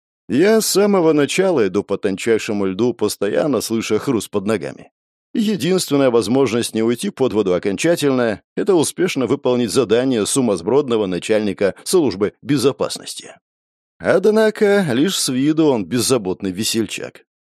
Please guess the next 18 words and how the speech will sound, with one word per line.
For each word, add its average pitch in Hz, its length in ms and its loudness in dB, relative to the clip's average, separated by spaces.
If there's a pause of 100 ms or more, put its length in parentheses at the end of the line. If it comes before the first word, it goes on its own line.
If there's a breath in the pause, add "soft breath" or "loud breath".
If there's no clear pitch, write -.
За 196 200 0
маской 131 360 2
балагура 107 560 0
прячется 104 560 -2
расчетливая 117 800 0 (160 soft breath)
и 135 100 0
прагматичная 156 800 -2
личность, - 500 -6 (120)
которая 117 380 0
ведет 113 320 0
свою 127 420 0
малопонятную 120 840 0
игру. - 320 -10 (440)
Я - 280 -2
практически 190 640 -4
уверен, 208 400 -2
что - 200 -4
Иолай 147 580 4